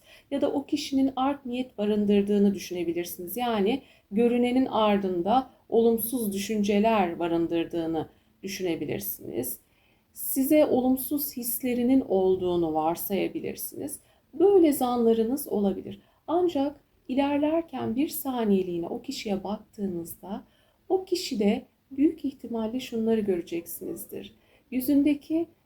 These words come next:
hayat gailesini, yaşadığı sıkıntıları, zorluklarını ya da iyi niyetini, masumiyetini, mutluluklarını, dolayısıyla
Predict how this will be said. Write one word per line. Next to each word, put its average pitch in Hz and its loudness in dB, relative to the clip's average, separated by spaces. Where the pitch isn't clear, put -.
hayat 262 -2
gailesini, 185 -2
yaşadığı 269 2
sıkıntıları, 196 -2
zorluklarını 220 2
ya 269 4
da 202 0
iyi 269 4
niyetini, 190 2
masumiyetini, 240 -2
mutluluklarını, 226 2
dolayısıyla 240 0